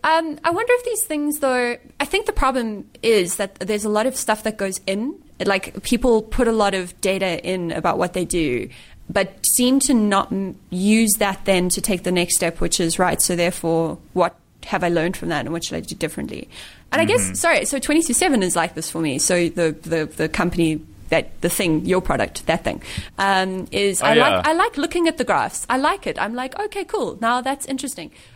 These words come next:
Speaker 1: But
Speaker 2: Mm-hmm.
Speaker 1: it's kind of that next step of, "Okay, I really need to stop spending so much money on internet porn," you know, or, like,
Speaker 2: Mm-hmm.
Speaker 1: whatever it is.
Speaker 2: Yeah.
Speaker 1: That's the hard
Speaker 2: And
Speaker 1: stuff.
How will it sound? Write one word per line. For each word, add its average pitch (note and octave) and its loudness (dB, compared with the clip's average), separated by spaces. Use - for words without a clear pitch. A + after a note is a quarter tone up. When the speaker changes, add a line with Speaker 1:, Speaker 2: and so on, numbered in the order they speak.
Speaker 1:
But A#3 4
Speaker 2:
Mm-hmm. E2+ -4
Speaker 1:
it's - 0
kind C4 0
of D4 2
that C4 0
next G#3 -6
step - -4
of, F#3+ -6
"Okay, G#3+ 0
I F#3 2
really G3+ 2
need F#3+ -6
to F#3+ -8
stop F#3 -4
spending F3 -4
so F3+ -8
much F3 -6
money F3 -4
on E3+ -2
internet E3+ 0
porn," - -2
you F3 0
know, E3 0
or, E3+ 4
like, E3+ 4
Speaker 2:
Mm-hmm. G2 0
Speaker 1:
whatever E3 4
it D3+ 0
is. E2+ -6
Speaker 2:
Yeah. G#2 2
Speaker 1:
That's B3+ 0
the C4+ 2
hard G#3 6
Speaker 2:
And D#3 0
Speaker 1:
stuff. - -4